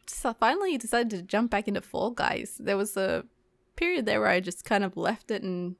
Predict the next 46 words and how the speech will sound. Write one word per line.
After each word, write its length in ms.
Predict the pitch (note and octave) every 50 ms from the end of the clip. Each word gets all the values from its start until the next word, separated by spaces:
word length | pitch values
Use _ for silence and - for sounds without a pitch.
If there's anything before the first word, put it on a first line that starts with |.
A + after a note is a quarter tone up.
| _ _ -
never 240 | G3 G3 F#3+ G3+ F#3+
went 220 | F3+ E3+ E3+ -
back. 220 | - F#3 F#3+ G3 -
But 100 | - F#3+ -
season 340 | - A#3 A#3 - A#3 G#3+
two 240 | A3 - A3+ F#3+ G3
started 420 | G3+ - - F#3 F3+ F3+ F3+ F3+ F3
now, 340 | F3 E3+ E3+ E3+ E3 F3 F#3+
so 140 | E3+ - F3+
I'm 60 | F#3
like, 180 | F#3 F#3 F#3
"Oh, 140 | B3+ C#4+ E4+
I 60 | E4+
should 240 | D4 - D#4+ C#4+ -
really, 260 | E4 F#4 F#4 E4 C#4
like, 260 | A3+ G3 F#3 - - _ _ - - - - - -
jump 240 | - G#3 G3+ G#3 -
back 260 | G3 F3+ F3+ - F#3
in 220 | F3 F#3 A3 A3
and 200 | F3+ E3+ E3+ E3
see 500 | - - - F#3+ F3 F3+ F3 F3+ F#3 G3+ _ _ - - - - - - - -
how 240 | - - F#3+ F#3+ G3
different 440 | F#3+ - F#3 G3 G3 - G3+ G3+ G3+
it 40 | G3+
is, 260 | G3+ G3+ G3 G3 -
see 160 | - F#3+ F3
what 140 | F#3 F#3 -
the 40 | F3+
general, 420 | F3+ F#3 F#3+ F3+ F3+ F3+ F3 F3 E3+
like, 180 | E3+ E3 -
vibe 420 | - F3 F#3 F#3+ F#3+ F#3 F#3+ F#3+ F#3+
is." 360 | F#3 F#3+ F#3+ F#3+ F#3 G#3+ -
Like, 240 | F3+ F3 F3+ - -
I'd 220 | - F#3 G3+ G#3 A#3+
assume 400 | B3+ - - - B3 C4 D#4+ F4
it 80 | D#4 A#3+
would 120 | G#3 G3
have 220 | G3+ G#3+ - F3+ -
some 160 | - F#3 F3
major 300 | F3 F#3 F#3 F3+ - -
fall 420 | - - - F3+ F3+ F3+ F3+ - -
off, 220 | - - - - -
as, 240 | F3 F3 E3+ - -
like, 220 | E3 E3 F3 -
most, 340 | F#3 F3 F3 F3 F3 - -
like, 300 | F3 E3+ E3+ - - -